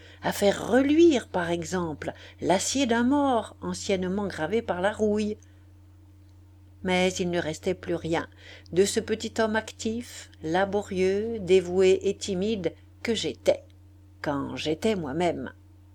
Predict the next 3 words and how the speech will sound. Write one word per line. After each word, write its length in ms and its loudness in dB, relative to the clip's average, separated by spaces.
Maintenant, 520 2
mon 120 -4
service, 680 -6